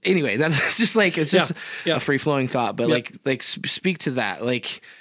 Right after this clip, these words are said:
Speaker 1: what, what, as you are in your role, as you meet with the online team, you guys are answering the question, how do we let people who don't get to meet with people face to face
Speaker 2: Yeah.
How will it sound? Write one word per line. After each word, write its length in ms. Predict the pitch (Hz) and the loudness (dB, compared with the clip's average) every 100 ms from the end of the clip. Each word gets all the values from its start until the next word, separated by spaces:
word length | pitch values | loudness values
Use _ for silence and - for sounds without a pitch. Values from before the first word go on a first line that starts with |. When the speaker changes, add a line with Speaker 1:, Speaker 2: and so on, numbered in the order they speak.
| - - | -18 -6
Speaker 1:
what, 400 | 127 151 160 - | 0 2 2 -2
what, 280 | - 143 147 | -4 -2 0
as 220 | 151 135 143 | 0 0 2
you 320 | 190 202 190 | 4 4 2
are 200 | 139 131 | 0 -2
in 260 | 123 143 | -2 0
your 160 | 156 143 | 2 2
role, 380 | 123 101 98 110 | 2 0 0 0
as 140 | 113 | 0
you 80 | 135 | 0
meet 200 | 131 139 | 2 0
with 120 | 135 | -2
the 100 | 127 113 | -2 -2
online 360 | 110 101 98 | -2 -2 -4
team, 420 | 95 92 87 95 - | -6 -8 -8 -10 -10
you 160 | 107 | -4
guys 220 | 120 117 107 | -2 -2 -6
are 200 | 82 113 | -4 -2
answering 260 | 120 120 107 | -2 -2 -4
the 80 | |
question, 260 | 101 139 95 | -2 -4 -4
how 120 | 113 | -4
do 60 | 113 | -2
we 80 | 117 | -2
let 200 | 110 - | -2 -4
people 240 | 113 104 | -6 -4
who 80 | 110 | -4
don't 180 | 107 107 | -2 -4
get 100 | 117 | -4
to 80 | 110 | -4
meet 200 | 107 98 | -4 -6
with 120 | - | -8
people 220 | 95 95 | -8 -8
face 200 | 92 92 | -8 -8
to 80 | - | -8
face 400 | - 87 87 - | -6 -6 -6 -8
Speaker 2:
Yeah. 100 | 123 | -10